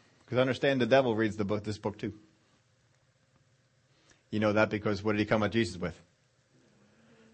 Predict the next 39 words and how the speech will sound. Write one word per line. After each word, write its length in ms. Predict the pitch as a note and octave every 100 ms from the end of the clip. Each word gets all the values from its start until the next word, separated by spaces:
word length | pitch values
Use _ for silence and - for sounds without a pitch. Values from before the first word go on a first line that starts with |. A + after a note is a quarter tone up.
| _
Came 140 | - A#2
at 100 | A2+
him 80 | A2
with 80 |
the 80 | G2+
word. 320 | A2 C3 G2
So 240 | - G#2+ F#2+ - _ _ _ _ _
the 80 | -
devil 260 | A2+ C3 A2
reads 240 | B2 G#2
this. 300 | F#2 E2+ - - _ _ _ _ _ _ - - _ -
And 160 | A#2+
if 160 | A#2 G2
the, 320 | A#2 A2+ G#2+ G#2+ - -
the 120 | A2+
Lord 220 | A#2 B2+
revealed 300 | A#2 A#2+ B2+
everything 480 | A#2 C3+ C#3 A#2 A2
to 160 | - A#2
him 100 | A2+
plainly, 540 | A2 C3+ A#2 A2+ B2 - _ _ _ _ _ _ -
he 120 | A#2
could, 160 | A2+ - -
he 140 | - B2
could 200 | A#2+ G#2
certainly 400 | C3+ A#2 C#3+ B2
get 100 | A#2+
out 160 | A#2+ A2+
there 160 | B2
and 100 | A#2+
make 140 | A#2 A#2+
it 140 | A2
tough 180 | C3+ B2+
to 80 | A#2
do 100 | C#3
some 180 | A#2+ F#2
of 40 |
those 160 | F2 F2
things. 260 | E2 D#2+